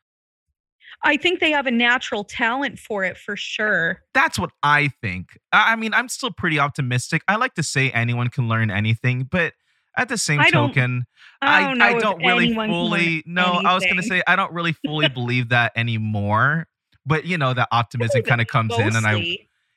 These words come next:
Speaker 2: yeah, I think it's for the most part, uh,
Speaker 1: Yeah.
Speaker 2: learnable. But maybe, I think maybe I'm gonna refine this. What I really mean is anyone can learn anything, but not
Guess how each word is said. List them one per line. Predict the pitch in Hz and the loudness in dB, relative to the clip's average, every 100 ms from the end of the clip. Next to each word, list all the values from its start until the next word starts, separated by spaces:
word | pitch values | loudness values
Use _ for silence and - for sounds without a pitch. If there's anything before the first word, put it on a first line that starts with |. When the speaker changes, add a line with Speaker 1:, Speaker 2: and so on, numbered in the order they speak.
| _ | _
Speaker 2:
yeah, | 170 214 123 101 - | 0 2 2 0 -2
I | 190 | -4
think | 214 320 | -4 -4
it's | 175 - | -6 -6
for | - 143 | -4 -2
the | 131 | 0
most | 120 113 113 - | 0 0 -2 -2
part, | - 113 104 - _ _ | 0 0 0 -6 _ _
uh, | 120 104 87 | -2 -2 0
Speaker 1:
Yeah. | 339 254 185 139 | 2 4 4 2
Speaker 2:
learnable. | 131 131 120 113 | 2 2 0 -2
But | 110 147 | -2 -2
maybe, | 185 220 220 - | -2 -2 -2 0
I | 180 | -2
think | 233 220 - | -4 -6 -2
maybe | 165 165 160 | -2 -2 -4
I'm | 147 | -4
gonna | 143 | -2
refine | 117 - 110 98 | -2 -2 -2 -4
this. | 110 | -6
What | 143 | -2
I | 139 127 | -2 -2
really | 143 185 160 | -4 -4 -4
mean | 131 120 113 | -4 -4 -4
is | 113 107 104 - _ _ _ _ - | -2 -2 -4 -10 _ _ _ _ -4
anyone | 170 208 214 202 | -2 -2 -4 -4
can | 190 165 | -4 -2
learn | 147 143 | -2 0
anything, | 123 123 - 117 113 104 | 0 0 0 -2 -2 -2
but | 127 | 0
not | 139 160 | 2 0